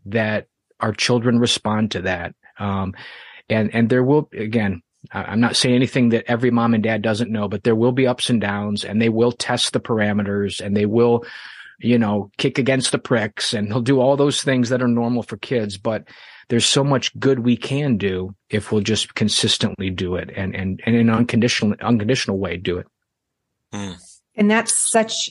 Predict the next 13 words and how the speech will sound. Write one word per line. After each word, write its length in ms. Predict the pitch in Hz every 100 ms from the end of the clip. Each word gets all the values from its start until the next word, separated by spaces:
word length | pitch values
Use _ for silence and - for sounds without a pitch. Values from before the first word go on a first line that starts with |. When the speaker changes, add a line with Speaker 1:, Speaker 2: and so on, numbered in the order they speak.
| -
Speaker 3:
an 180 | 190 -
opposite 520 | 175 180 180 - 165
message 540 | 170 160 165 165 147 -
that 160 | 160
they're 120 | 160
getting 480 | 151 165 160 156 151
from 720 | 151 - 170 160 156 151 151 - - - -
society. 840 | - 170 - 160 156 151 131 131 - _ _ _ -
You 100 | 170
know, 140 | 160
Speaker 1:
Yeah. 100 | 147
Speaker 3:
they, 280 | 175 170 -
they, 520 | 180 180 180 175 -